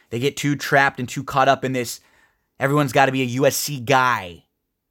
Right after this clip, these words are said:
This has to be a U S C person. This has to be part of the U S C family." I don't think that's always the case. Sometimes it's good to go outside the box, especially when things have been struggling for a while, when you've been staying inside the family.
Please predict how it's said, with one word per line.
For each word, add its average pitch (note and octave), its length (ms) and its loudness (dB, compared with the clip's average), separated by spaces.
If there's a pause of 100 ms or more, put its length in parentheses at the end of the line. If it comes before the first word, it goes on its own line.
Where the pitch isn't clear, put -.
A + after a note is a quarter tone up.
(260)
This B2+ 200 -2
has C#3 180 0
to C3 60 -8
be C3+ 140 0
a C3+ 40 0
U C3+ 220 2
S C3+ 100 0
C C#3 160 -8
person. G#2 720 -6
This G#2 100 -10
has C3 140 0
to - 60 -12
be C3+ 80 -4
part C3+ 240 4
of B2+ 40 -4
the C3 60 -4
U C#3 140 0
S B2+ 100 0
C C3+ 140 -6
family." B2 800 -4 (640)
I A#2+ 120 -4
don't C3+ 160 -4
think C#3 120 -4
that's B2+ 160 -4
always B2+ 260 2
the A2+ 60 -12
case. G#2+ 300 -4
Sometimes A#2+ 420 -2
it's G#2+ 120 -10
good B2+ 160 -2
to A#2 60 -6
go A2+ 180 2
outside A2+ 420 -2
the G#2+ 60 -6
box, G#2+ 360 2
especially A#2 400 -4
when A2 160 -2
things A2 260 -4
have G2+ 100 -8
been G#2 240 -6 (200)
struggling A#2 520 -2
for A2 160 -4
a G#2+ 60 2
while, G#2 420 2 (540)
when A2+ 180 -2
you've G#2+ 160 -4
been G#2 100 -4
staying A2 380 -6
inside B2 500 0
the F#2+ 80 -8
family. E2+ 460 -10